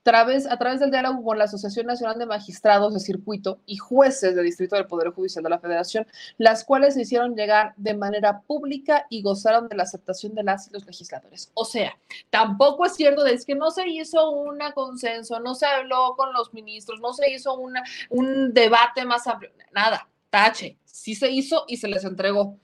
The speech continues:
El artículo decimotercero transitorio dado a conocer el día de hoy no solo no fue elaborado por el equipo redactor de las propuestas,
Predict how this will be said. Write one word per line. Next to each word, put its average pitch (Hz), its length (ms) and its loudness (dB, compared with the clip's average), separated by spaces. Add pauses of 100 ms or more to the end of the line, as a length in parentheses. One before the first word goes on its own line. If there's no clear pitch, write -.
(360)
El 240 160 4
artículo 403 480 2
decimotercero 254 840 0
transitorio 202 720 -4
dado 190 160 -2
a 220 100 -4
conocer 196 360 -6
el 214 40 -6
día 220 140 -2
de 208 80 -2
hoy 196 260 -4
no 262 220 -4
solo 302 340 2
no 285 160 0
fue 269 240 -4
elaborado 214 540 2
por 208 160 -4
el 185 80 -6
equipo 190 340 -12
redactor 190 380 -4
de 202 60 -2
las 190 120 -4
propuestas, 196 480 -16